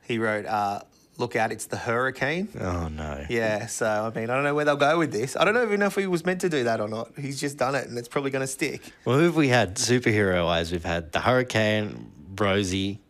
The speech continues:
Speaker 1: Yeah.
Speaker 2: and, uh, Molly.
Speaker 1: Molly Holly.
Speaker 2: Molly Holly.
Speaker 1: Yeah, so now, so now we've got Nikki Cross, the Hurricane.
Speaker 2: Nikki Cross. We will see where that one goes. That should be interesting.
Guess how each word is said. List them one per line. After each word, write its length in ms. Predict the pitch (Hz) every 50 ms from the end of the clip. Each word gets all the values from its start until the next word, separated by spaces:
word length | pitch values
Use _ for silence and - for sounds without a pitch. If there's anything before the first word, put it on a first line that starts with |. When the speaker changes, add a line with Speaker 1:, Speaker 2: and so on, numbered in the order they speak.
| -
Speaker 1:
Yeah. 300 | - 127 120 117 127 139 - - -
Speaker 2:
and, 540 | 101 95 92 92 90 90 90 90 90 87 - _ - -
uh, 340 | 104 95 87 85 87 87 87
Molly. 380 | 90 90 92 98 98 95 95
Speaker 1:
Molly 200 | 147 147 143 139
Holly. 280 | 131 135 127 127 127 127 -
Speaker 2:
Molly 180 | 95 98 95
Holly. 420 | 90 87 92 87 85 82 80 85 92 - -
Speaker 1:
Yeah, 300 | - 127 120 113 - -
so 180 | 143 - 139 131
now, 340 | 127 127 123 123 127 123 120 - -
so 200 | - - - 127
now 100 | 127 127
we've 80 | 127
got 80 | 127 117
Nikki 220 | 127 127 - 139
Cross, 240 | 123 - 131 123 -
the 100 | 110 120
Hurricane. 640 | 104 123 117 123 139 143 - 120 107 101 101 101 95 92
Speaker 2:
Nikki 240 | 92 92 - - -
Cross. 400 | - - - 90 87 - - -
We 160 | 90 92 92
will 160 | 92 90 92
see 260 | 90 - - - 87 87
where 140 | 85 82
that 160 | 80 80 80 73
one 180 | 78 85 82
goes. 300 | 80 80 - - 80 82
That 120 | 85 80 78
should 200 | - - 85 82
be 80 | 87
interesting. 480 | 85 87 87 - - - - - 82